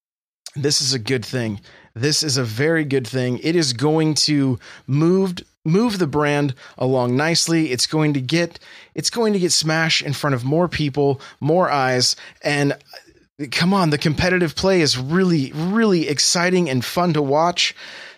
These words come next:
It's really, really good stuff. It's really good stuff. And so the more it gets out there, the better. The more we can see it being streamed on Twitch and things like that. These are all pluses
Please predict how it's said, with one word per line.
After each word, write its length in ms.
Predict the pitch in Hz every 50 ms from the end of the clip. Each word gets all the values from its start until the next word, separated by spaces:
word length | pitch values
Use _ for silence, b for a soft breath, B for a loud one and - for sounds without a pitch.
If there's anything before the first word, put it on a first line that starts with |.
| B B _ _ _ _ _ _ _ _ _ -
It's 180 | 143 123 - 135
really, 500 | 131 139 147 147 156 160 151 143 139 131
really 280 | 123 135 120 117 117
good 200 | 107 117 110 98
stuff. 520 | - - - 113 101 101 - - - - -
It's 180 | - 120 - 120
really 400 | 120 117 131 143 151 135 131 131
good 220 | 110 123 117 104
stuff. 320 | - - - 113 104 - -
And 140 | 131 127 -
so 400 | - - 156 143 135 131 117 113 120 -
the 140 | - 127 143
more 280 | 139 147 165 185 196 190
it 60 | 165
gets 200 | 170 160 - 170
out 180 | 165 160 156 156
there, 160 | 160 151 143
the 100 | 135 127
better. 380 | 113 127 156 156 156 156 160
The 120 | 139 135 131
more 200 | 139 151 165 170
we 120 | 165 160
can 160 | - 165 147
see 300 | - - - - 175 165
it 200 | 143 123 - 143
being 240 | 131 160 156 143 123
streamed 600 | 113 - - - - 175 190 185 180 180 180 170 139
on 180 | 92 107 107
Twitch 580 | - - - - 190 196 196 190 - - - - B B B B B B B
and 100 | - 123
things 320 | - - 190 196 185 170 170
like 200 | 170 156 151 -
that. 300 | 165 156 160 156 - _ _ _ _ _ _ _ _ _ _ _ _ _ _ _ _ _ _ _ _ -
These 220 | 147 175 175 156
are 100 | 151 -
all 340 | - 139 160 156 151 147 143
pluses 720 | 135 - - - 139 127 120 - - 107 104 110 -